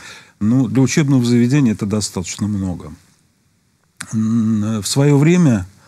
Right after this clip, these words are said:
в девяносто первом году, лицей открывался как, э, базовое учреждение, э, медицинского института, Самарского медицинского института. Э, и вот в течение этого времени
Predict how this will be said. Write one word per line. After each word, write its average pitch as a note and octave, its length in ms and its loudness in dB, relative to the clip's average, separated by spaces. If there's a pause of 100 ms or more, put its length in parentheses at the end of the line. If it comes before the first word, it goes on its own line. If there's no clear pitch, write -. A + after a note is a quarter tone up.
(200)
в G2 60 -12
девяносто B2 360 2
первом B2+ 300 2
году, B2 320 2
лицей C3+ 500 2
открывался A#2+ 680 -2
как, A2 360 -4
э, A2 420 -4 (380)
базовое A#2+ 340 2
учреждение, B2 800 0
э, G#2 460 -4
медицинского A2 640 -2
института, F2+ 600 -6 (340)
Самарского G#2+ 500 -4
медицинского G2 680 -8
института. F2 600 -14 (800)
Э, F#2+ 720 -6 (800)
и A#2+ 80 -2
вот B2+ 140 2
в - 60 -12
течение C3+ 500 2
этого B2+ 440 2
времени D3 640 2